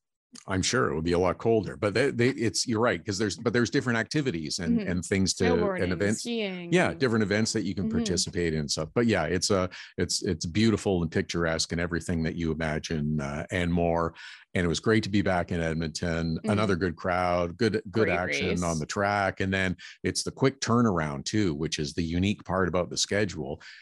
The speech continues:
Speaker 1: and that you're back at it midweek in
Speaker 2: Mm-hmm.
Speaker 1: Saskatoon for a doubleheader with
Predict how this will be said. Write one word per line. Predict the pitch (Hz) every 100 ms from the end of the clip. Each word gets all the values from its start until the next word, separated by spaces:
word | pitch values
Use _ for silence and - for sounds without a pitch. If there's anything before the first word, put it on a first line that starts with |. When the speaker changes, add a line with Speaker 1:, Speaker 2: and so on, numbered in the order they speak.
| -
Speaker 1:
and | 98 95
that | 101
you're | 85
back | 104 98 101
at | 90 90
it | 95
midweek | 95 104 87 98 95 -
in | 113 95 87
Speaker 2:
Mm-hmm. | 82
Speaker 1:
Saskatoon | - 90 - 101 - 139 131 98 92 90
for | - 101 95 92 90 -
a | 104
doubleheader | 117 110 104 120 135 92 64
with | 78 73